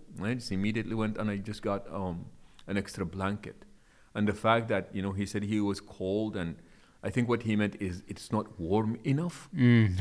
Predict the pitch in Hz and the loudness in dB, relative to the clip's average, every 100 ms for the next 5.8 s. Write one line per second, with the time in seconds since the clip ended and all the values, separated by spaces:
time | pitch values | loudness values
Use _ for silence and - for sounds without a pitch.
0 | 107 - - - 104 101 98 98 98 98 | 12 12 12 8 4 4 4 2 2 2
1 | 98 - - - 85 101 107 113 107 101 | 0 -2 -4 -4 -2 0 2 4 4 4
2 | 101 - 104 101 95 95 92 92 - - | 0 0 0 2 2 2 2 0 -2 -2
3 | 92 98 104 113 107 90 - 95 90 - | 0 0 0 -4 -4 -6 -4 -4 -4 -2
4 | 92 92 104 101 - 101 101 98 104 113 | -4 -4 -4 -6 -8 -6 -4 -4 -4 -4
5 | 104 - 104 104 104 101 107 117 | -6 -6 -6 -6 -6 -2 -2 -2